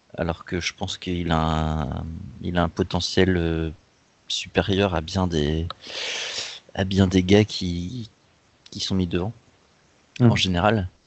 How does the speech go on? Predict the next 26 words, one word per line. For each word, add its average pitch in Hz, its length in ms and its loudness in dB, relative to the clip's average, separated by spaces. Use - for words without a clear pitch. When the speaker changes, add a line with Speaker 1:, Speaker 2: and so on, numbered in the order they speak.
Speaker 1:
Euh, 87 600 0
c-, - 240 -6
c'est - 180 0
le 92 60 0
problème 131 320 2
aussi 110 200 -4
des 104 140 0
joueurs. 110 220 0
Euh, 87 180 4
P 101 180 -4
J 95 80 -6
Washington, 101 460 0
il 92 180 -4
est 85 60 -2
sur - 220 -6
les 87 80 2
radars 95 340 2
depuis 90 380 -6
qu'il 82 260 -4
a, 85 240 4
euh, 80 220 -4
depuis 82 260 -10
qu'il 85 220 -6
a 85 40 -6
quinze 92 280 -2
ans. 120 100 -2